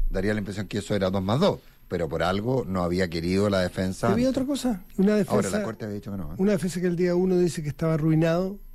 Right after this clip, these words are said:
Speaker 2: y el día dos supimos que carreras de tres mil las pagaba por veinte. O sea, las multiplicaba casi por siete. La carrera de ida costó tres mil, pagó veinte, estoy redondeando. La de vuelta costó tres, pagó veinte, multiplicó casi por siete.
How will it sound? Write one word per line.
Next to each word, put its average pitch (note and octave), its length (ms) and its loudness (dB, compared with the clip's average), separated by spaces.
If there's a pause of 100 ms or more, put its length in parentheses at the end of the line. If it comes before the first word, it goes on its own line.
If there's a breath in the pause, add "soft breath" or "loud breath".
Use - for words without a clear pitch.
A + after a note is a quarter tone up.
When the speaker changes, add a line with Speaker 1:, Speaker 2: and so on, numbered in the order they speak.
(140)
Speaker 2:
y D3 80 0
el C#3 120 2
día D3+ 200 4
dos D#3 240 2
supimos E3 420 2
que D3+ 400 -2 (140)
carreras D3 340 2
de D3+ 80 4
tres C#3+ 220 2
mil D#3 320 2
las C#3+ 80 -2
pagaba D3 340 2
por C3+ 160 0
veinte. C3 440 -2 (680 soft breath)
O D3 60 -2
sea, C#3+ 260 2
las C3+ 100 2
multiplicaba B2+ 640 0
casi C3+ 200 -2
por B2 140 0
siete. - 460 0 (1000 soft breath)
La C3+ 120 2
carrera D#3+ 320 4
de E3+ 120 4
ida G3 340 4
costó F3+ 280 -4
tres F3 160 0
mil, A3+ 300 2
pagó F3+ 260 2
veinte, C3 340 0
estoy C3 180 -4
redondeando. A#2+ 680 0
La C#3 160 4
de D3 80 4
vuelta G#3 420 2
costó F3 320 -2
tres, G#3+ 260 0
pagó E3+ 300 2
veinte, B2 420 0
multiplicó D3+ 480 0
casi F#3 220 0
por F3+ 180 -2
siete. A#2 460 0